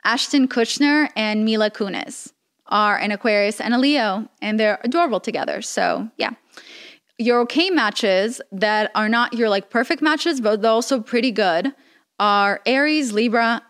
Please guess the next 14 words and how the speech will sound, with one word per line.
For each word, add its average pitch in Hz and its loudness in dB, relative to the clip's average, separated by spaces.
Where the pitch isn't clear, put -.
and 202 -2
another 196 0
Aquarius. 160 -4
Your 220 2
least 302 2
compatible 202 2
signs 190 -2
are 202 2
a 196 -2
Taurus, 294 0
Cancer, 208 0
or 196 0
a 190 -2
Virgo. 180 -2